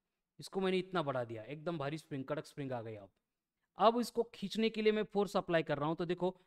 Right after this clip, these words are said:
हंड्रेड न्यूटन कितना डिस्प्लेसमेंट कर रहा है? ज़ीरो पॉइंट वन वन टू मीटर। अगर मैंने इसको वन थाउजेंड कर दिया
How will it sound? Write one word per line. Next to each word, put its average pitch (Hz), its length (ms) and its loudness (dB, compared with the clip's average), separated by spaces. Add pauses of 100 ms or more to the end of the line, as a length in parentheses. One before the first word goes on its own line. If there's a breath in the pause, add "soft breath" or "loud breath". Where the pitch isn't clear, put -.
(160)
हंड्रेड 190 340 2
न्यूटन 208 300 0
कितना 190 280 -4
डिस्प्लेसमेंट 151 540 -8
कर 123 120 -8
रहा 104 120 -16
है? - 60 -20 (200)
ज़ीरो 147 180 -4
पॉइंट 160 200 -2
वन 156 120 0
वन 147 180 0
टू 127 180 -8 (160)
मीटर। 123 300 -4 (1000)
अगर 196 260 0
मैंने 196 220 2
इसको 190 300 0
वन 190 200 2
थाउजेंड 190 380 2
कर 180 140 2
दिया 151 240 -2